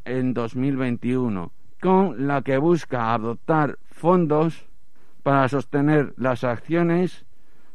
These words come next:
con las que ofrecer alternativas a un aislamiento no deseado a las personas con discapacidad intelectual o del desarrollo de sus familias. Y para finalizar,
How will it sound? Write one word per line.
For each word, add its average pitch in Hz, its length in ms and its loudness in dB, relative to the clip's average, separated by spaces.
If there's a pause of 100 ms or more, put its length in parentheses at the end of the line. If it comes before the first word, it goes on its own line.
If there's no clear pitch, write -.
(100)
con 180 240 4
las 160 260 0
que 160 360 0
ofrecer 131 760 0
alternativas 143 1200 -2 (420)
a 139 120 0
un 160 160 4
aislamiento 147 880 2
no 143 240 -2
deseado 143 640 2 (560)
a 135 160 2
las 131 240 2
personas 147 760 0 (120)
con 143 200 -2
discapacidad 127 720 -2
intelectual 135 800 -2 (580)
o 143 180 0
del 131 240 2
desarrollo 127 920 0
de 131 200 -6
sus 135 200 -6
familias. 139 760 -2 (880)
Y 139 160 -2
para 127 340 2
finalizar, 127 720 -2